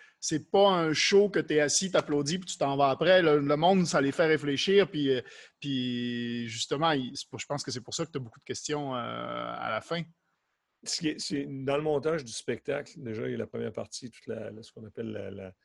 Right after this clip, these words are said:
Speaker 2: le pré-talk, donc l'explication de comment va se dérouler le spectacle. On fait des tests de réceptivité. Puis je donne beaucoup d'images.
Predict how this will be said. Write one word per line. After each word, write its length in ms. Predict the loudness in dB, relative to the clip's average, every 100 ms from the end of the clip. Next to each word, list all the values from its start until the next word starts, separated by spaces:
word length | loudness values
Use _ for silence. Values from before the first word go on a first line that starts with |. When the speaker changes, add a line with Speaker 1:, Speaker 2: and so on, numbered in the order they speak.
| _ _ -10
Speaker 2:
le 80 | -8
pré-talk, 500 | -6 -6 -2 -4 -6 _
donc 260 | -12 -12 -12 -12
l'explication 680 | -12 -12 -16 -6 -6 -4
de 80 | -10
comment 260 | -10 -8 -6
va 60 |
se 80 | -6
dérouler 220 | -8 -8
le 60 | -12
spectacle. 640 | -14 -16 -12 -12 -12 -14 -20
On 80 |
fait 120 | -16 -14
des 120 | -12
tests 200 | -10 -8
de 80 | -8
réceptivité. 800 | -10 -12 -14 -16 -16 -10 -10 -10 -20 -20 _ -16
Puis 100 | -10
je 80 |
donne 220 | -6 -4 -6
beaucoup 260 | -10 -10
d'images. 520 | -10 -6 -6 -8 -14